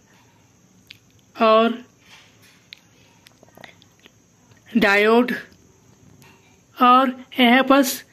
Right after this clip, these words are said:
डीप साइड में दो ट्रांजिस्टर लगे हुए हैं,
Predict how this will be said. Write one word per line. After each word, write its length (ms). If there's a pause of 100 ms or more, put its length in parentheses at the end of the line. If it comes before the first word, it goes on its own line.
(480)
डीप 260
साइड 380
में 340 (460)
दो 540 (2500)
ट्रांजिस्टर 460
लगे 220
हुए 100
हैं, 320